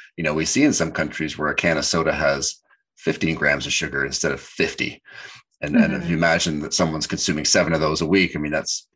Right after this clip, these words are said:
Speaker 1: pretty significant amount. Um, and I, I suppose we could also s-, hopefully see a lot of bottom-up approaches where we can get into communities and, you know, help people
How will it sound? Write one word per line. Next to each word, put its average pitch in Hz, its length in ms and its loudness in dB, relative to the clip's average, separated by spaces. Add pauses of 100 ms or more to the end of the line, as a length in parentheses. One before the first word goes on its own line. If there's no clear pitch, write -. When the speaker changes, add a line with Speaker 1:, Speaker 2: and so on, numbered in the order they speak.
(140)
Speaker 1:
pretty 73 320 -4
significant 76 560 -4
amount. 71 420 0 (380)
Um, 71 520 -4 (200)
and 76 100 -4 (160)
I, 80 80 0
I - 40 0
suppose 87 260 -2
we 85 80 0
could - 140 -6
also 87 220 0
s-, - 200 -4
hopefully 92 320 -2
see - 100 2
a 85 80 4
lot 80 160 6
of 73 100 0
bottom-up 85 440 4
approaches 76 440 -6
where 73 120 -2
we 78 120 -4
can 85 140 -6
get 78 160 -4
into 73 160 -4
communities 82 560 2
and, 69 200 -8 (560)
you - 80 0
know, - 80 0
help - 260 2
people 76 420 0